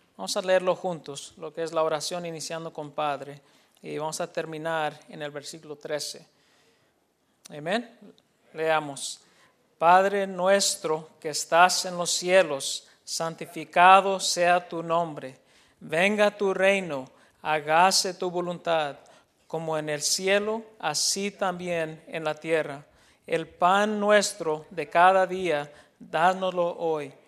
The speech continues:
Y perdónanos nuestras deudas, como también nosotros perdonamos a nuestros deudores. Y no nos metas en tentación, mas líbranos del mal, porque tuyo es el reino,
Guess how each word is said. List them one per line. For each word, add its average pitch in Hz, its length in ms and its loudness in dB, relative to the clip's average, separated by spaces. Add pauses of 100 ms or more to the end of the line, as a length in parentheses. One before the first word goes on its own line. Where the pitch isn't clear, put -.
(340)
Y 175 160 -4
perdónanos 185 1080 2
nuestras 170 500 -2
deudas, 170 640 2 (240)
como 180 360 -2
también 185 640 -2
nosotros 190 960 -2
perdonamos 170 920 0
a 165 140 -10
nuestros 170 680 -6
deudores. 151 800 -8 (440)
Y 170 160 -10
no 208 240 4
nos 226 260 0
metas 202 640 -2
en 170 200 -10
tentación, 175 880 -4 (340)
mas 165 300 -2
líbranos 220 720 0
del 185 180 -2
mal, 160 460 -4 (500)
porque 175 380 2
tuyo 233 520 4
es 226 200 2
el 175 180 0
reino, 180 600 0